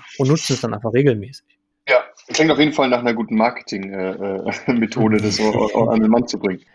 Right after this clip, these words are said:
Speaker 1: Ja, Marketing ist es definitiv. Also das, das, ich glaub, da muss man auch immer echt, echt vorsichtig sein und dann zu sagen, das ist jetzt, ähm, alles ganz starr durchdacht. Das ist ja vor allem, ich meine, alleine, dass es jetzt hier in, äh, in Deutschland als Pressemitteilung irgendwo auftaucht, äh, hat er eigentlich schon das Ziel erreicht,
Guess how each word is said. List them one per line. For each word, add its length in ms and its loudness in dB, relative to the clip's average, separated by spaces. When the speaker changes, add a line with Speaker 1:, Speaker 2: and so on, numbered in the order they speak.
Speaker 1:
Ja, 160 0
Marketing 460 -2
ist 100 -2
es 80 -8
definitiv. 560 -8
Also 180 -2
das, 200 2
das, 180 2
ich 100 -2
glaub, 160 -2
da 80 2
muss 140 0
man 100 -2
auch 60 -2
immer 180 -4
echt, 160 -10
echt 180 -4
vorsichtig 400 -2
sein 240 -4
und 80 -6
dann 120 -6
zu 100 -10
sagen, 240 -4
das 80 -8
ist 160 -10
jetzt, 240 -14
ähm, 320 -10
alles 280 -4
ganz 260 -4
starr 320 -4
durchdacht. 380 -6
Das 140 -2
ist 160 -2
ja 80 -4
vor 180 -2
allem, 240 -2
ich 60 -14
meine, 140 4
alleine, 300 6
dass 140 2
es 100 0
jetzt 220 0
hier 260 4
in, 300 -4
äh, 380 -2
in 80 -8
Deutschland 360 2
als 140 -2
Pressemitteilung 600 0
irgendwo 200 -2
auftaucht, 580 0
äh, 240 0
hat 160 -2
er 80 2
eigentlich 160 -2
schon 100 -2
das 180 -2
Ziel 140 -4
erreicht, 520 0